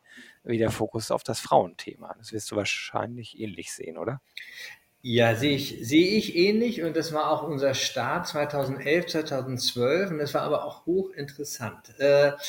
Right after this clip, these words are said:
Speaker 2: unser Start. Er war nicht ganz so erfolgreich oder so, wie ich mir das eigentlich
Speaker 1: Mhm.
Speaker 2: vorgestellt habe, weil, äh, wir sind natürlich dann auch, klar, zu den Gleichstellungsbeauftragten, Diversity-Beauftragten oder Vereinbarkeitsbeauftragten, wie auch immer, in den Unternehmen gegangen und gesagt,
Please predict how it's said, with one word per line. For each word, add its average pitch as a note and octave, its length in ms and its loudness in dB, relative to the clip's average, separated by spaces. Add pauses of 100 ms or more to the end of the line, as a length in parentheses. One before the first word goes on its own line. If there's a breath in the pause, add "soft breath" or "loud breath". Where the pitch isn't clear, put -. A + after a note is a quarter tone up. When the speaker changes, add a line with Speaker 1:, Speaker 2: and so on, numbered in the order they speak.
(200 loud breath)
Speaker 2:
unser B2+ 380 0
Start. G#2+ 320 0
Er C3 100 -4
war D3 180 0
nicht F#3 280 0
ganz D3+ 440 -6
so D3 200 -4
erfolgreich C#3 840 0
oder B2+ 320 2
so, C3+ 380 -4
wie B2+ 180 -6
ich A#2+ 140 -14
mir B2+ 100 -6
das A#2+ 140 -6
eigentlich A#2 260 -6 (100)
Speaker 1:
Mhm. G#2 380 2
Speaker 2:
vorgestellt G2 180 -4
habe, G#2+ 380 -2 (460 loud breath)
weil, C#3+ 600 6
äh, D3 240 4
wir C#3+ 80 0
sind E3+ 140 4
natürlich E3 360 4
dann D3 260 2
auch, D3+ 340 2
klar, D#3+ 400 0
zu - 120 -6
den C3 140 -2
Gleichstellungsbeauftragten, C3 960 -4
Diversity-Beauftragten B2 1400 -4
oder G#2+ 160 -8
Vereinbarkeitsbeauftragten, A#2+ 1300 -8
wie - 140 -8
auch - 200 -8
immer, F3 300 2
in C3 60 -4
den B2 180 -4
Unternehmen C3 460 0
gegangen D#3 360 0
und C#3 60 -6
gesagt, C3+ 300 -2